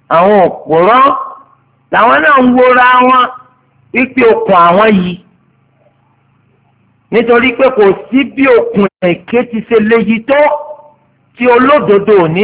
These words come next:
fi òdì ọ̀bẹ gé dànù. Kódà àlòkù ọ̀bẹ tí ò mú má rárá,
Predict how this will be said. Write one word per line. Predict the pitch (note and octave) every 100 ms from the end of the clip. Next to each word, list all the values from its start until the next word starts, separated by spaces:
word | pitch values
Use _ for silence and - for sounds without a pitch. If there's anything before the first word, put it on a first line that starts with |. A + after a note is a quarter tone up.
| A3
fi | - G#3
òdì | E3+ B2 C#3+
ọ̀bẹ | E3 D#3 F#3 F3+
gé | - G3
dànù. | C3 C3+ A#2 - _ _ _ _ _ _ _ _ _ _ _ _ _ _ _ _ -
Kódà | D#4+ E4+ C4+ - -
àlòkù | G3+ G#3 G#3 -
ọ̀bẹ | G#3 G3 A3+
tí | A#3
ò | A#3
mú | E3 E3
má | F3
rárá, | F3 F3